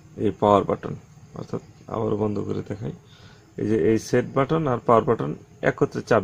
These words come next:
দিয়ে ধরবেন। চাপ দেওয়ার পর যখন এই লাইটটি জ্বলবেন, তাহলে ভাববেন আপনাদের প্রথম স্টেপের কাজ শেষ। Then তারপর আমরা কি করব, এই যে সেট বাটনের উপর হাত রাখবো, রেখে এই ক্লিক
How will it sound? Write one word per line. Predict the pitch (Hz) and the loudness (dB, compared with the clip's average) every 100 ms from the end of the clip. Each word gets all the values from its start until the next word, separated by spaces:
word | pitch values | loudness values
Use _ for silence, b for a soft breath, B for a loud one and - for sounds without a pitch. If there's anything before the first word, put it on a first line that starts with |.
| 92 | 0
দিয়ে | 95 | -2
ধরবেন। | 90 - - - B B B B | -2 -4 -10 -14 B B B B
চাপ | - 117 | 0 2
দেওয়ার | 131 127 | 2 2
পর | 131 120 | 2 2
যখন | 123 127 | 2 0
এই | 123 | 2
লাইটটি | 120 113 - 120 | 2 0 -2 0
জ্বলবেন, | 127 143 185 | 2 2 -2
তাহলে | 127 117 113 | 0 0 2
ভাববেন | 113 107 113 | 0 0 -4
আপনাদের | 113 - 113 131 | -4 -4 -4 -4
প্রথম | - 127 120 117 | 0 0 0 -4
স্টেপের | - 123 107 98 - | -2 0 0 0 -4
কাজ | 104 - | -6 -8
শেষ। | 104 - B B B B B - | -12 -14 B B B B B -4
Then | 120 131 | -2 0
তারপর | 160 156 160 160 | 2 2 4 2
আমরা | 156 151 | 2 0
কি | - | 0
করব, | 131 127 - 131 | 2 2 4 2
এই | 113 | 4
যে | 131 127 - B B B - | 4 4 0 B B B -18
সেট | - 131 120 | 4 4 6
বাটনের | 135 135 131 131 | 4 4 2 2
উপর | 123 123 120 | 0 -2 -2
হাত | 110 110 | -4 0
রাখবো, | 107 - - - B B B B - 107 | 0 0 -4 -4 B B B B -2 2
রেখে | 110 - 196 - 113 | 2 2 -2 -2 0
এই | 110 104 98 101 B B - | 2 2 0 -4 B B -6
ক্লিক | 160 160 | 0 0